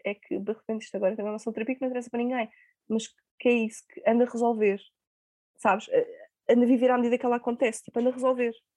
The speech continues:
anda a resolver, anda a resolver. Não tenho, se calhar, o controle, como estavas a falar há bocado,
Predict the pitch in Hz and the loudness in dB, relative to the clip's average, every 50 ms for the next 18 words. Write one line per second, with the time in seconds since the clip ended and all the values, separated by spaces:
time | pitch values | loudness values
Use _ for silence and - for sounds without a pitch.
0 | _ _ _ - 208 208 208 208 - 233 220 214 208 214 208 208 _ _ - 196 | _ _ _ -6 -4 -4 -4 -4 -2 -2 -2 0 0 0 -2 -2 _ _ -10 -10
1 | 196 202 214 208 208 196 202 196 196 - _ - - - - _ _ _ - 214 | -8 -4 -2 -2 0 2 0 0 -2 -4 _ -20 -20 -20 -20 _ _ _ 2 2
2 | 220 220 220 - 233 214 220 226 226 226 226 226 226 226 - _ _ _ _ _ | 2 2 4 4 4 4 4 4 4 4 4 2 2 -2 -6 _ _ _ _ _
3 | _ _ _ _ - - - 226 226 233 233 240 233 - 269 254 240 240 - 226 | _ _ _ _ -4 0 2 4 4 4 2 0 0 0 2 2 2 2 2 2
4 | 220 220 233 - _ _ - 220 - 208 202 208 208 208 - 220 202 196 202 196 | 2 2 2 0 _ _ -8 -4 -2 -2 -2 -2 -4 -6 -4 -2 0 0 0 0
5 | 190 - - 208 190 190 196 202 233 | -2 -4 -6 -6 -4 -4 -4 -6 -8